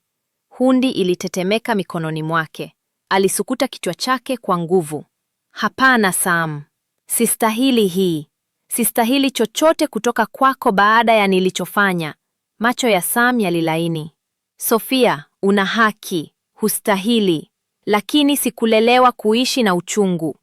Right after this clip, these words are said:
Nililelewa kutoa hata inapouumiza." Kifua chake kilipumua. Maneno yalikata kwa undani kuliko matukano yoyote yangeweza.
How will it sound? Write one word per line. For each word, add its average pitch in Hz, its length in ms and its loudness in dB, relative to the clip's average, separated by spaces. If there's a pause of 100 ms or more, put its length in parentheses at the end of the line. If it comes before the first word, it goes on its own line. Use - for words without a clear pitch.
(280)
Nililelewa 233 720 4
kutoa 254 520 2
hata 302 540 0
inapouumiza." 214 1400 2
Kifua 226 540 0
chake 233 420 -2
kilipumua. 185 1000 0 (460)
Maneno 254 460 0
yalikata 240 680 0
kwa 220 200 0
undani 202 600 0
kuliko 262 560 -2
matukano 233 580 -4
yoyote 233 560 0
yangeweza. 147 720 -4